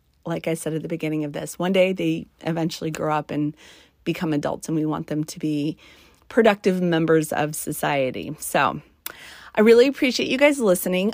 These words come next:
I encourage you, you guys, click on the Buy Me a Coffee link just to check it out. Um, I've been posting in there some of the printables and things that I have over in the, the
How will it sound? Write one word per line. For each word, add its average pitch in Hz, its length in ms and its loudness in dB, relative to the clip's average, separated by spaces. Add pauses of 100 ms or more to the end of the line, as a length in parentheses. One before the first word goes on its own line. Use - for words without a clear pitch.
I 208 80 2
encourage 233 640 2
you, 180 440 2 (220)
you 196 140 -2
guys, 220 320 4
click 247 240 0
on 262 100 2
the 262 80 4
Buy 220 160 2
Me 202 140 -2
a 196 60 -2
Coffee 180 340 -4
link 175 500 -6
just 285 220 -4
to 311 100 -4
check - 260 -4
it 185 60 -2
out. 160 240 -2 (640)
Um, 196 500 4
I've 202 200 4
been 226 160 4
posting 226 420 -2
in 202 100 -2
there 196 140 2
some 202 260 -2
of 190 140 -4
the 185 240 0
printables 196 580 -2
and 170 160 -2
things 180 440 -4
that 165 340 0
I 165 380 0
have 180 340 -4
over 180 260 -2
in 175 120 -4
the, 160 120 -4
the 165 300 -8